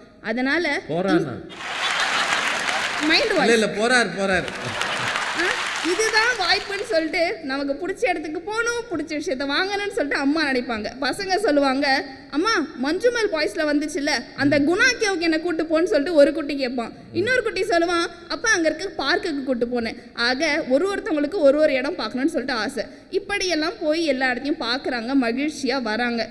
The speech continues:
Speaker 1: சரி, நிம்மதியா சாப்பிடலாமேன்னு ஒரு ஹோட்டலுக்குள்ள போனா, போன வாரம் சார்
Speaker 2: ம்.
Speaker 1: நியூஸ் பேப்பர்ல படிக்கிறேன், "சாசில் மிதக்கும் புழுன்னு" வருது.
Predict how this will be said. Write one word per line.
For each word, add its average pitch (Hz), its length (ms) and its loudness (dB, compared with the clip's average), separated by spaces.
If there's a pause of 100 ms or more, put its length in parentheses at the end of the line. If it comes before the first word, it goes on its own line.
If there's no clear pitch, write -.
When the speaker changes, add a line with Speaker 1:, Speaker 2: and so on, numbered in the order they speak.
(220)
Speaker 1:
சரி, 381 540 2
நிம்மதியா 415 600 0
சாப்பிடலாமேன்னு 349 840 0
ஒரு 330 180 2
ஹோட்டலுக்குள்ள 302 640 0 (140)
போனா, 262 680 2 (480)
போன 427 260 2
வாரம் 370 280 0
சார் 254 240 -2
Speaker 2:
ம். 127 440 -14 (120)
Speaker 1:
நியூஸ் 330 320 0
பேப்பர்ல 302 360 -2
படிக்கிறேன், 262 500 -4 (600)
"சாசில் 415 520 0
மிதக்கும் 330 580 0
புழுன்னு" 294 360 2
வருது. 214 240 -2